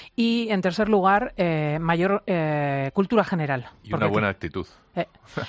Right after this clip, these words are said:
Speaker 1: entonces, a mí no me importa, lo demás lo puedes aprender, pero el problema es que no se trata tanto de la pedagogía del móvil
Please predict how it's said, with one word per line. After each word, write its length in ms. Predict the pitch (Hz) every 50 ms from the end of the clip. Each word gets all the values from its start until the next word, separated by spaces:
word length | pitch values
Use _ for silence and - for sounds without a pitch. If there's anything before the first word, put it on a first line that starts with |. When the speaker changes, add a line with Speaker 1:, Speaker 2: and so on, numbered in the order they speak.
| - -
Speaker 1:
entonces, 360 | 185 180 208 208 202 196 175 -
a 80 | 208 208
mí 100 | 240 302
no 80 | 294
me 80 | 247 208
importa, 460 | 185 170 - 202 - - 147 135 - -
lo 160 | 170 170 175
demás 280 | 185 196 220 262 269 262
lo 100 | 233 202
puedes 300 | - 233 226 226 - 214
aprender, 420 | - 190 175 202 254 254 - - - - - - - - -
pero 160 | 196 180 185
el 60 | 185
problema 500 | - 185 185 208 233 254 262 262 262 262
es 160 | 269 247 -
que 240 | - 202 180 180 185
no 140 | 190 196 220
se 120 | 233 247
trata 240 | - 262 240 262 247
tanto 440 | - 277 285 262 - 202 170 160 165
de 160 | 196 175 175
la 140 | 170 170 165
pedagogía 580 | - 170 165 160 156 160 - - 208 214 214 220
del 140 | 226 226 233
móvil 340 | 254 254 240 247 254 254